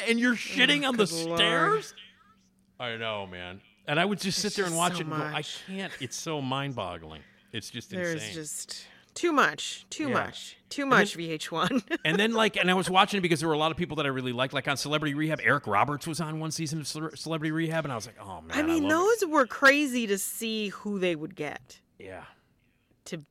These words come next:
Speaker 2: to then, I mean, the, with Gary Busey just going, like, "I'm not,
Speaker 1: "I'm not
Speaker 2: um,
Speaker 1: drinking. Yeah.
Speaker 2: addicted
Speaker 1: I,
Speaker 2: right
Speaker 1: I'm not,
Speaker 2: now.
Speaker 1: I'm,"
Speaker 2: I'm
Speaker 1: yeah.
Speaker 2: just helping." And they're like, No, you're
Speaker 1: Mm-hmm.
Speaker 2: not.
Speaker 1: "No, you're
Speaker 2: <laughs>
Speaker 1: not.
Speaker 2: You
Speaker 1: No, you're
Speaker 2: are
Speaker 1: not,
Speaker 2: a
Speaker 1: dude.
Speaker 2: patient
Speaker 1: You,"
Speaker 2: here.
Speaker 1: yeah. So,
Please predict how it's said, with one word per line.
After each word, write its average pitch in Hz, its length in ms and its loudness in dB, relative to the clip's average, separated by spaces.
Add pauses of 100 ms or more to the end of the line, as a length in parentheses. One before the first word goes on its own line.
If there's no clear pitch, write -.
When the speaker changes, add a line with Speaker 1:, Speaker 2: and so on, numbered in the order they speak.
(200)
Speaker 2:
to 160 340 0
then, 160 500 -2 (400)
I 180 100 2
mean, 190 360 0
the, 190 100 0
with 208 400 -8
Gary 269 280 2
Busey 202 580 0
just 165 160 -8
going, 156 320 2
like, 139 240 0
"I'm 269 340 4
not, 160 300 6 (300)
Speaker 1:
"I'm 117 140 2
not 113 220 0
Speaker 2:
um, 156 280 2
Speaker 1:
drinking. - 60 -10 (120)
Yeah. 180 60 -4
Speaker 2:
addicted 175 440 2
Speaker 1:
I, 170 40 0
Speaker 2:
right 175 180 6
Speaker 1:
I'm 214 60 2
not, 170 60 4
Speaker 2:
now. 185 260 6
Speaker 1:
I'm," 208 100 2
Speaker 2:
I'm 240 180 4
Speaker 1:
yeah. 220 60 -2
Speaker 2:
just 196 200 -4
helping." 214 580 6
And 160 100 -2
they're 170 100 2
like, 165 160 0
No, 175 140 -2
you're 165 140 0
Speaker 1:
Mm-hmm. - 20 -2
Speaker 2:
not. 151 240 -4 (180)
Speaker 1:
"No, 202 120 -4
you're 92 100 -6
Speaker 2:
<laughs> - 40 0
Speaker 1:
not. - 160 -2 (840)
Speaker 2:
You 277 120 -8
Speaker 1:
No, 302 60 -4
you're 285 120 -2
Speaker 2:
are 233 80 2
Speaker 1:
not, 220 60 2
Speaker 2:
a - 40 2
Speaker 1:
dude. - 160 -10
Speaker 2:
patient 190 420 -4
Speaker 1:
You," - 80 -14
Speaker 2:
here. - 100 -8 (220)
Speaker 1:
yeah. 76 120 -10 (420)
So, 69 260 -18